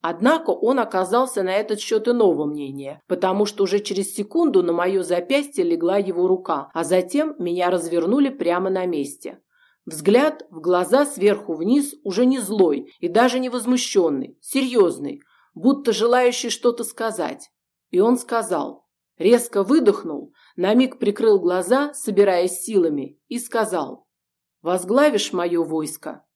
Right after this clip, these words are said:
Будь я простой леди, я бы оскорбилась. Нет, серьезно, потому что мужчина никогда и ни за что не должен предлагать женщине принять участие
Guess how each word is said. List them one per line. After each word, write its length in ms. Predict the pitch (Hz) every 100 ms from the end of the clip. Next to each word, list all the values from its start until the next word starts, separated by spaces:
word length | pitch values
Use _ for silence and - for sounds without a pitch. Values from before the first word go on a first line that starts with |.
| _ _ _ _ _ _
Будь 380 | 151 160 269 285
я 200 | 180 240
простой 500 | 185 180 - 220 190
леди, 400 | 175 269 269 175
я 280 | 131 175 214
бы 140 | 208
оскорбилась. 800 | 196 - 196 180 156 135 - -
Нет, 280 | - 196 -
серьезно, 640 | - 175 190 208 - 143 - _
потому 340 | 175 175 196 202
что 180 | -
мужчина 460 | 196 202 - 294 262
никогда 580 | 240 233 196 185 180 254
и 80 | 226
ни 100 | 190
за 200 | 160 175
что 260 | - 247
не 140 | 220 185
должен 400 | 190 233 208 202
предлагать 580 | 180 170 175 190 214
женщине 540 | 147 185 254 - 220 202
принять 480 | 196 175 170 180 -
участие 600 | - 196 165 - -